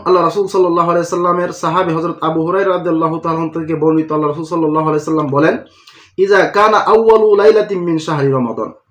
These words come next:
যখন রমজান মাসে আপনার প্রথম রজনী আসে, "ইজা কানা আউয়ালু লাইলাতিন মিন শাহরি রমাদান সুফিদাতিশ শায়াতিন ওয়া মারাদাতুল জিন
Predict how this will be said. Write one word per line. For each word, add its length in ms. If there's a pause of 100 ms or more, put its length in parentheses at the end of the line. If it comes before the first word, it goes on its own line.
(720)
যখন 280
রমজান 320
মাসে 260 (640)
আপনার 220
প্রথম 360
রজনী 320
আসে, 260 (440)
"ইজা 260
কানা 320
আউয়ালু 760 (160)
লাইলাতিন 560
মিন 240
শাহরি 300
রমাদান 420 (280)
সুফিদাতিশ 640
শায়াতিন 400
ওয়া 120
মারাদাতুল 520
জিন 380